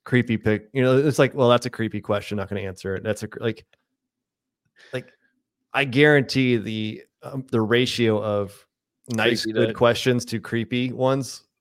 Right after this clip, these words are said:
Speaker 1: uh, w-, I think you can tell which ratio the direction goes. Um, like, you know, and, and vindicate. You can't spend six hours on TikTok and not read comments.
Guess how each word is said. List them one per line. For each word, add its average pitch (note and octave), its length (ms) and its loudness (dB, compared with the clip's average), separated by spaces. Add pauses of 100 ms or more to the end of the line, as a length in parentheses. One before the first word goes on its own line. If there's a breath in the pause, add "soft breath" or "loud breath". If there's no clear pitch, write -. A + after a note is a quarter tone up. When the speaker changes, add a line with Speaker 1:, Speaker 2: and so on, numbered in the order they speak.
(160)
Speaker 1:
uh, G#2 240 -2
w-, B2+ 300 -14
I A#2 60 -4
think A#2+ 120 -2
you A#2+ 80 -6
can A2 140 -8
tell G#2+ 320 0
which G#2 160 -6
ratio G2+ 480 -4
the F#2 100 -10
direction G#2 400 -8
goes. - 400 -12
Um, F2 400 -10 (1080 loud breath)
like, F#2 300 -10 (420)
you A#2 100 -4
know, F2 160 -10 (100)
and, A2 200 -2
and A2+ 180 -4
vindicate. G#2 540 -4 (160)
You A#2 100 -8
can't A#2+ 200 2
spend A2+ 220 0
six A2 200 -8
hours G#2 200 2
on G2 120 -4
TikTok - 440 -8
and F#2+ 120 -6
not F#2+ 260 -6
read G2+ 200 -12
comments. - 600 -14